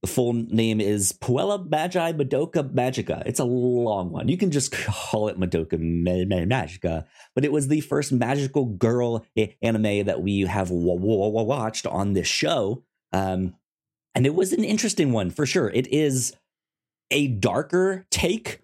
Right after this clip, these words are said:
on it. It's much more tragic during most of the show, but it ends up on this really hopeful high note, uh, that I, that I think you all will enjoy. Uh, I, I had a blast watching that one. Uh, and then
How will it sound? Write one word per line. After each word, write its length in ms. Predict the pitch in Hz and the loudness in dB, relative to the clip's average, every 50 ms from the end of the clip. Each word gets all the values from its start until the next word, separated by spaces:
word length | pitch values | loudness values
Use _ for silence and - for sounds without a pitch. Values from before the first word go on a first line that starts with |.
| _ _ | _ _
on 160 | 170 185 196 | 0 0 0
it. 160 | 208 214 - | 0 0 0
It's 200 | 123 127 123 - 135 | -2 -2 0 0 2
much 340 | 131 120 123 139 135 - 135 | 2 2 2 2 0 0 0
more 200 | 135 131 139 143 | 0 0 0 0
tragic 720 | - - - - 143 127 98 104 123 123 147 151 151 - 123 110 98 92 90 - - | 0 -4 -2 0 0 0 0 -2 -2 0 -2 -2 0 0 0 0 0 -2 -6 -6 0
during 420 | - 120 147 139 131 117 113 104 98 | 2 2 2 2 2 0 0 2 2
most 260 | 101 117 120 - - | 2 2 0 2 0
of 140 | 110 101 98 | 0 2 2
the 80 | 104 92 | 0 0
show, 520 | - - - - - - 127 113 113 123 | 0 -2 -4 -4 -2 0 0 2 2 0
but 120 | 104 110 104 | 0 -2 -2
it 120 | 92 - - | -2 -2 -2
ends 260 | 113 120 117 107 110 | -2 0 0 0 0
up 160 | 113 110 - - | 0 -2 -2 -4
on 220 | 82 95 98 98 | -4 -2 0 0
this 240 | 92 90 90 - - - - - - - - | 0 0 0 -2 -6 -8 -12 -18 -16 -2 0
really 200 | 196 214 196 156 | 0 2 2 0
hopeful 560 | 113 - - - 143 135 135 - - 135 123 | -2 -4 -2 0 0 0 0 -2 -2 -2 -2
high 340 | - - - 107 95 110 117 | -2 -4 -4 -2 0 2 2
note, 400 | 107 98 95 85 - - - - - - - - _ | 2 2 0 -2 -2 -6 -8 -10 -10 -18 -20 -10 _
uh, 320 | - 95 95 87 85 87 95 | -2 -2 0 0 -2 -2 -2
that 140 | 98 92 - | -4 -4 -2
I, 180 | 90 95 92 92 | -2 -2 -2 -2
that 100 | - 90 80 | -2 -2 -2
I 40 | - | -4
think 220 | - 107 90 82 - | -4 -4 -4 -2 0
you 140 | 101 95 87 | 0 0 2
all 180 | 87 90 87 | 2 0 0
will 140 | 87 90 87 | 0 -2 -2
enjoy. 680 | - 85 85 82 82 80 87 98 90 87 85 85 80 - - _ _ _ _ _ _ | -2 -2 -2 -2 -2 0 0 0 2 2 0 -2 -2 -6 -10 _ _ _ _ _ _
Uh, 320 | 82 82 82 82 80 80 - - | -2 0 0 0 -2 -2 -4 -4
I, 220 | - 85 85 87 - - | -4 -2 -2 -2 -2 -2
I 100 | 85 85 | -4 -4
had 240 | 87 90 90 80 82 | -2 -2 -2 -2 -2
a 40 | 82 | -4
blast 500 | 82 - - 80 78 78 78 - - 80 | -6 -4 -4 -4 -4 -4 -6 -6 -6 -4
watching 720 | 78 82 87 87 80 80 80 - - 82 78 87 - - | -4 -2 0 0 0 -2 -2 -2 -2 -2 -2 -4 -4 -4
that 240 | 76 73 76 - - | -4 -4 -4 -4 -2
one. 380 | 82 87 87 82 82 85 82 - _ _ _ _ _ | -2 0 0 0 -2 -4 -4 -8 _ _ _ _ _
Uh, 320 | - 90 87 85 82 82 - - | -4 -2 -2 0 -2 -4 -4 -4
and 180 | 98 98 95 101 | -4 -2 0 2
then 380 | 113 107 107 107 107 101 92 | 2 0 0 0 -2 -2 -4